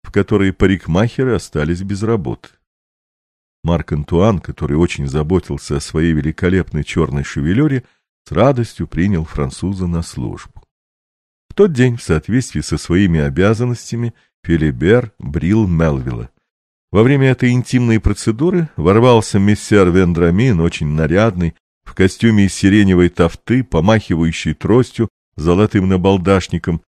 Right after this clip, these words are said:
и бесцеремонно устроился на стуле у туалетного столика. Он развлекал англичанина беседой, сыпал анекдотами, в основном скандальными,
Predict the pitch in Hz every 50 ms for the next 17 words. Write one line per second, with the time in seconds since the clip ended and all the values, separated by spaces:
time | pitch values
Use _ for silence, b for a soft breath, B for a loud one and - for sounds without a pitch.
0 | _ _ _ _ - - - - - 151 131 131 - - 143 123 139 147 160 175
1 | 160 139 120 104 101 - - 117 135 143 131 113 98 - - 98 95 90 92 92
2 | 92 - - - - 143 147 120 107 95 92 - - 95 92 - 92 101 110 104
3 | _ - 92 95 95 - - - - 67 52 50 55 - - - _ _ _ _
4 | _ _ _ _ _ _ _ - 170 165 151 - - - 107 113 113 110 117 127
5 | 117 - 123 113 110 107 101 104 95 104 110 - - 113 107 101 98 92 92 90
6 | 87 98 98 - - 135 143 143 117 113 107 - - 127 131 113 - 82 76 73
7 | 71 76 76 82 87 110 127 131 - - 98 98 95 87 - _ _ _ _ -
8 | 73 - - - 69 71 78 76 69 65 - - 78 73 69 67 69 104 117 117
9 | 113 104 101 98 95